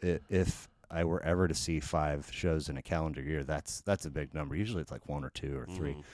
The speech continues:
Speaker 1: But that year, ninety-six, um, I saw 'em five times, and Outkast was not on my radar
Speaker 2: <laughs>
Speaker 1: at all. In fact,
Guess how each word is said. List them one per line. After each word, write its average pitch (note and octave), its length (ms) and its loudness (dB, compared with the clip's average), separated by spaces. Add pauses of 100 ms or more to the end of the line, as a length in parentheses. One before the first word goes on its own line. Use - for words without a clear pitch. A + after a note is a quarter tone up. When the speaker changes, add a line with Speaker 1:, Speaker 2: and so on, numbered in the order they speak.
(260)
Speaker 1:
But D#2+ 160 -4
that E2+ 240 6
year, D#2+ 260 4
ninety-six, D#2 800 0 (540)
um, D2+ 680 2 (140)
I E2 80 -2
saw E2 180 0
'em D#2 100 0
five D#2 220 2
times, D2+ 580 0
and D2+ 240 -4 (320)
Outkast D#2+ 500 -4
was C2+ 220 -6
not C#2+ 580 -2
on D#2 200 0
my D2+ 140 0
radar C2+ 560 -2 (100)
Speaker 2:
<laughs> - 100 -6
Speaker 1:
at D2 320 4
all. D2 500 6
In D#2 120 -2
fact, D#2+ 440 4